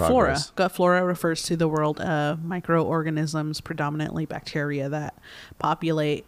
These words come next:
Speaker 1: our intestines. So what's up? I take, oh, this is what I was telling you earlier,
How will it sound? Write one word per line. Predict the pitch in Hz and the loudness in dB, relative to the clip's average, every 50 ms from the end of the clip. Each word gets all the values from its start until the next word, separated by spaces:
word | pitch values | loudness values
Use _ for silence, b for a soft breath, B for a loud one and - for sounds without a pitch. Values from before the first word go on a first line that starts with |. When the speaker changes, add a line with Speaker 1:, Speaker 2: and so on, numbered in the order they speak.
| - - | -12 -8
Speaker 1:
our | 165 160 156 151 147 151 151 | -4 -2 0 0 0 0 0
intestines. | 139 147 160 160 - - - 135 - - - 135 - 147 147 156 - - - - - - - - - - | -2 -4 -6 -8 -6 -8 -8 -8 -8 -8 -8 -10 -10 -10 -10 -10 -10 -10 -12 -14 -16 -20 -20 -20 -20 -12
So | - - - 151 | -10 -6 -4 -4
what's | 139 143 143 - - | -4 -4 -4 -4 -4
up? | 139 135 - - B B B B B B | -4 -4 -4 -8 B B B B B B
I | - 190 208 233 | 2 4 4 4
take, | 240 - - 233 220 214 208 - - - | 2 2 4 6 6 6 4 2 -2 2
oh, | 190 202 208 208 | 4 4 4 4
this | 214 220 - | 2 0 0
is | - 269 | 0 2
what | 262 247 | 2 4
I | 240 | 4
was | 220 208 - - | 4 2 0 0
telling | - 254 262 254 | 0 2 2 2
you | 220 175 - | 2 0 0
earlier, | - - 143 147 143 143 147 - - 160 | 0 0 -2 -2 -2 -4 -4 -4 -6 -8